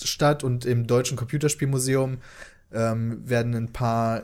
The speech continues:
klasse Sachen passieren und so. Also das werde ich mir mal alles da ganz genau angucken.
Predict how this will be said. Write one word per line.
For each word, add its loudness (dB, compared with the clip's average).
klasse -2
Sachen 0
passieren 2
und -2
so. 2
Also -2
das -4
werde 0
ich -4
mir 0
mal 0
alles -2
da -4
ganz -2
genau -2
angucken. -2